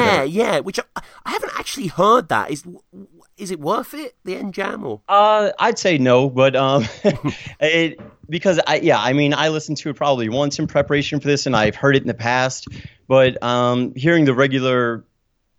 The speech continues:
Speaker 1: um, outro just fade out, uh, or the S and M version, I mean, that's fine with me. Um, I, I don't think it's necessary.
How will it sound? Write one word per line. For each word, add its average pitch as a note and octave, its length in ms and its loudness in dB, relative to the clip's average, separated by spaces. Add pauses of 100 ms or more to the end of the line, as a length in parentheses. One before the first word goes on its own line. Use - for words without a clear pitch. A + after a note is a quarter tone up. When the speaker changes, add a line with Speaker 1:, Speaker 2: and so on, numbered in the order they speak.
(100)
Speaker 1:
um, G#2+ 240 -2
outro A2+ 720 0
just A2 340 -6
fade B2+ 220 2
out, A2 380 2
uh, G2+ 120 0
or A#2+ 380 2
the G2+ 460 2
S - 160 -4
and A#2+ 80 0
M A2+ 100 2
version, A2 400 2
I G2+ 140 -2
mean, G#2 80 0
that's A2 180 0
fine A2 260 0
with G2+ 120 -4
me. G#2+ 240 -2 (440)
Um, G2+ 600 2 (440)
I, C#3 240 2
I - 40 2
don't D3 160 4
think B2+ 120 -2
it's A2+ 160 -6
necessary. A2 680 -2